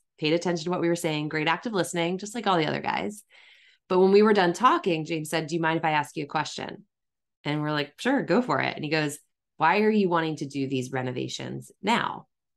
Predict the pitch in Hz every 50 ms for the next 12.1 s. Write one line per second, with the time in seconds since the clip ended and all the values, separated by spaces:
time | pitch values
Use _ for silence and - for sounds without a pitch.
0 | _ _ _ _ - 160 160 151 - 165 156 170 190 185 190 175 165 160 - 170
1 | 151 156 160 156 156 147 170 156 143 - 240 285 294 302 294 262 240 233 240 240
2 | 240 233 226 214 233 240 214 165 - 220 277 285 - - 277 254 254 247 - 233
3 | 214 214 - 196 180 185 165 156 135 139 147 139 135 131 - - 147 143 143 254
4 | 269 247 233 262 262 240 226 175 240 233 254 - - 262 262 269 254 240 247 247
5 | 240 233 233 190 170 156 151 151 156 160 143 151 151 151 151 180 226 233 233 220
6 | - 233 220 214 208 208 202 196 - 202 190 202 196 196 196 190 170 160 160 156
7 | - - - - _ _ - - 202 175 185 185 202 202 196 185 185 175 - 185
8 | 175 160 - 156 156 - - 165 151 - - 147 - 160 147 139 - 160 160 180
9 | 160 175 170 196 196 208 214 226 226 226 214 196 190 202 185 185 185 - 202 170
10 | 165 156 147 135 120 120 127 131 135 135 139 - 156 156 156 151 151 147 147 143
11 | 143 139 139 131 131 - - - - - 254 233 226 220 208 196 185 170 156 147
12 | 139 139